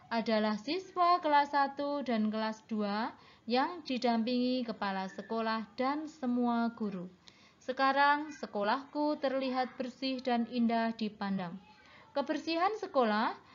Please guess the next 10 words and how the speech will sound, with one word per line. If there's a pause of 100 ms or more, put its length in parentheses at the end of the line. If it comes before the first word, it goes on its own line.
(220)
terjaga. (480)
Taman
sekolah
rapi
dan
subur. (480)
Warga
sekolah (320)
terjaga
kesehatannya.